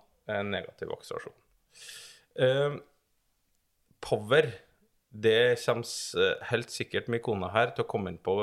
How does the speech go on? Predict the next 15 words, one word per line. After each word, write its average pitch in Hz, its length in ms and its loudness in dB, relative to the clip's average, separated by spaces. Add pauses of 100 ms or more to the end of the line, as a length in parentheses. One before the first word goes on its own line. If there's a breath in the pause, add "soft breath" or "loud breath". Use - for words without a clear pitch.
(140)
relativt 95 640 -2
raskt. - 480 -2 (480 loud breath)
Eh, 113 460 2 (640)
men 120 140 -2
det 117 120 8
er 123 140 4
jo 110 160 0
også, 110 480 4
i - 140 -6
hvert 107 160 -2
fall 101 180 0
i - 20 -18
fysikken, 120 520 -2
så 123 100 0
power 98 480 0